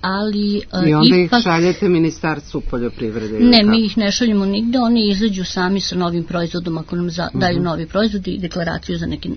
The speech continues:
Speaker 1: novi proizvod, mi im deklarišemo i kažemo šta bi trebalo. Naše mišljenje nije relevantno,
Speaker 2: Mhm.
Speaker 1: naše mišljenje oni mogu da, a, prihvate ili ne, najčešće ga prihvate, jer zaista u saradnji sa tim istim njihovim marketingom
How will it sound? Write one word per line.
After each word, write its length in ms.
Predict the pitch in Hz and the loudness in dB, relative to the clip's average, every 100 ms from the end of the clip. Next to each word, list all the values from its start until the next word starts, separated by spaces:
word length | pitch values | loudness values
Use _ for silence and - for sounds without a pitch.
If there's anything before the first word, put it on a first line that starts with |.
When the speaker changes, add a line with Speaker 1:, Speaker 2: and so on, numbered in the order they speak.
| - | -6
Speaker 1:
novi 280 | 170 220 | -2 -2
proizvod, 400 | 214 226 214 208 185 - - - | -2 0 0 -2 -4 -10 -12 0
mi 120 | 208 | 4
im 120 | 208 | 4
deklarišemo 600 | 196 - 185 190 - 185 | 2 -2 -2 -2 -4 -4
i 40 | |
kažemo 380 | 170 175 170 165 | -4 -4 -4 -4
šta 200 | 160 - | -4 -6
bi 100 | 170 | -8
trebalo. 440 | - 170 214 233 190 | -4 -2 0 0 0
Naše 320 | 180 180 180 | 0 -2 -4
mišljenje 520 | 175 165 175 165 160 | -4 -4 -6 -6 -6
nije 440 | 160 175 196 165 | -4 0 0 -2
relevantno, 840 | 165 180 170 170 165 - - 208 247 - - - - | -6 -8 -6 -6 -8 -6 -2 0 0 -4 -16 -14 -10
Speaker 2:
Mhm. 280 | 123 107 190 | -8 -2 0
Speaker 1:
naše 300 | 175 175 180 | 0 -2 -2
mišljenje 420 | 180 - 185 175 | -2 0 -2 -2
oni 140 | 175 | -2
mogu 360 | 175 180 185 180 | 0 0 0 -4
da, 280 | 165 180 180 - - - | -6 -6 -6 -10 -18 -12
a, 240 | 180 165 165 | -6 -6 -6
prihvate 520 | 180 165 190 185 170 - | -8 -4 -4 -4 -8 -8
ili 300 | 170 160 160 | -8 -6 -6
ne, 400 | 165 165 190 254 - - - | -4 -2 -2 -2 -6 -10 0
najčešće 680 | 214 208 165 - 156 - 170 | 4 4 0 -4 -6 -6 -4
ga 140 | 170 | -6
prihvate, 520 | - 170 - 196 190 | -6 -8 -4 -4 -4
jer 80 | 165 | -6
zaista 600 | 160 175 170 - - - - - - - - | -2 -2 -2 -4 -6 -6 -6 -12 -14 -12 -4
u 120 | 208 | -2
saradnji 480 | 202 190 175 175 185 | 0 -2 0 0 -2
sa 160 | - | -2
tim 240 | 156 175 156 | -6 -4 -2
istim 380 | 220 226 - 190 | 0 -2 0 0
njihovim 380 | 180 175 175 170 | 0 -2 -4 -2
marketingom 760 | 175 170 175 170 175 165 170 | -2 -4 -6 -8 -6 -6 -6